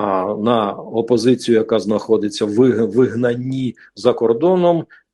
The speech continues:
те, що сформовано уряд в екзилі білоруський, і в цьому відношенні відбувається певна робота в координації між Києвом, Варшавою і Вільс-, Вільнюсом. Тому надалі,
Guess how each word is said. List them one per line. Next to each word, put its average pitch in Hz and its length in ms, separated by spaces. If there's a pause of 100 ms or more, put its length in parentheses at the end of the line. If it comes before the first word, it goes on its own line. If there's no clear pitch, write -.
(240)
те, 127 180
що 113 580 (180)
сформовано 117 800
уряд 160 540 (200)
в 113 100
екзилі 131 840 (200)
білоруський, 127 880 (160)
і 113 120
в 110 60
цьому 139 300
відношенні 147 840 (320)
відбувається 131 720
певна 131 640
робота 127 520
в 113 120
координації 123 800
між 117 180
Києвом, 151 500
Варшавою 120 840
і 120 120
Вільс-, 110 400 (220)
Вільнюсом. 117 500 (500)
Тому 147 460
надалі, 127 840